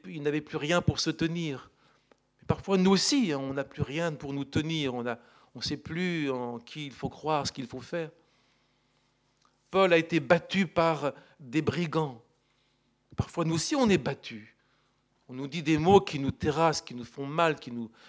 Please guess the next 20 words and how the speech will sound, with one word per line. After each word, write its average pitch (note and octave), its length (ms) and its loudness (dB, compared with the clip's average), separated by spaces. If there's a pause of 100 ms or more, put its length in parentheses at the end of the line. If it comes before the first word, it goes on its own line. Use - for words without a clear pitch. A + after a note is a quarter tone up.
qui - 120 -16
nous A#2 100 -8
choquent. - 640 -2 (1000)
Il C#3 140 -2
a D#3 40 6
été D#3 180 0
en D#3+ 120 4
péril G3 440 4
dans F3 140 8
les E3+ 100 6
villes. D#3 460 -4 (580)
Mais A#2 80 -16
la A#2+ 120 -6
ville, D3+ 180 -2
aujourd'hui, C3 440 -2
c'est - 280 -6
un, G#2 140 -4 (600)
c'est - 260 -10
une B2 100 -4
jungle. C3 500 -2